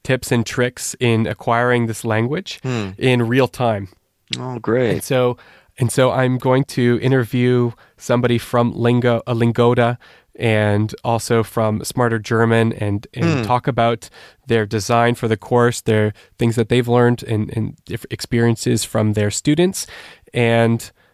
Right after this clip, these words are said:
Speaker 2: Great
Speaker 1: and then
Speaker 2: idea.
Speaker 1: also just about how I'm using my time, the strategies I'm using to acquire the language
Speaker 2: Mm.
Speaker 1: and, and talk about, uh,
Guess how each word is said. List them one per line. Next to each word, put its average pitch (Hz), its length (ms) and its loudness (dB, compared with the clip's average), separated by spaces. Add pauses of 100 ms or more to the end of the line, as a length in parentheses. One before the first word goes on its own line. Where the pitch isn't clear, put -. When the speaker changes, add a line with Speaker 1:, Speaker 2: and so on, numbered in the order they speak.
(120)
Speaker 2:
Great - 160 0
Speaker 1:
and 120 80 4
then 113 100 6
Speaker 2:
idea. 107 80 0
Speaker 1:
also 139 300 4
just 120 200 -6
about 120 360 0
how 127 520 0
I'm 127 200 0
using 147 280 2
my 151 160 4
time, 143 420 0
the 117 60 -6
strategies 113 640 -4
I'm 127 200 -2
using 131 320 0
to 135 120 0
acquire 127 300 0
the 123 120 0
language 123 520 0
Speaker 2:
Mm. 107 300 -4 (140)
Speaker 1:
and, 104 560 0 (640)
and 101 300 -4
talk 113 240 -2
about, 107 480 0
uh, 104 280 -2